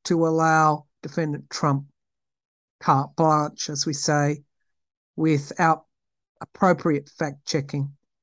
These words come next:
in a live event, in a manufactured town hall, giving him a platform, much as what he would have at one of his own rallies. I'm going to say disappointing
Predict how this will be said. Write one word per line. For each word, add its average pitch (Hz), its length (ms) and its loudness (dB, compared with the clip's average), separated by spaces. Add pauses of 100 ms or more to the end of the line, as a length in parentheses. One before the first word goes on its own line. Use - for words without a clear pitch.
(140)
in 165 100 0
a 156 80 2
live 160 380 6
event, 143 480 -6
in 147 100 -4
a 147 60 -2
manufactured 156 920 -2
town 143 260 -6
hall, 143 400 -6 (440)
giving 160 240 2
him 147 200 0
a 143 60 -4
platform, 151 720 -6 (420)
much 165 300 0
as 147 160 -8
what 156 160 -2
he 160 100 -2
would 147 160 -2
have 143 320 -2
at 143 160 -8
one 143 160 0
of 143 80 -2
his 143 160 -6
own 147 240 -4
rallies. 143 480 -8 (480)
I'm 165 240 4
going 175 220 4
to 160 40 2
say 175 540 0 (220)
disappointing 151 760 -4